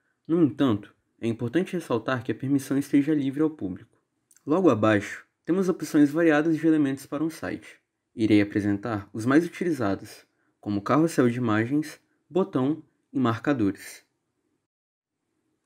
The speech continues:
Para utilizar o carrossel de imagens, é necessário a inserção de pelo menos duas imagens.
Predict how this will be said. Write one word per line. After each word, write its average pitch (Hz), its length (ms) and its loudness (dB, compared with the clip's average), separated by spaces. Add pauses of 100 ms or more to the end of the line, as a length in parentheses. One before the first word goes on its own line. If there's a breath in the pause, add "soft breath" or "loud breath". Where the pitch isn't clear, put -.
(200)
Para 240 160 0
utilizar 143 420 4
o 110 40 -2
carrossel 113 420 -2
de 104 80 -6
imagens, 101 640 -2
é 117 80 -4
necessário 123 500 -2
a - 20 0
inserção 131 380 -2
de 127 100 -6
pelo 135 200 -2
menos 135 360 2
duas 185 320 0
imagens. 104 640 -4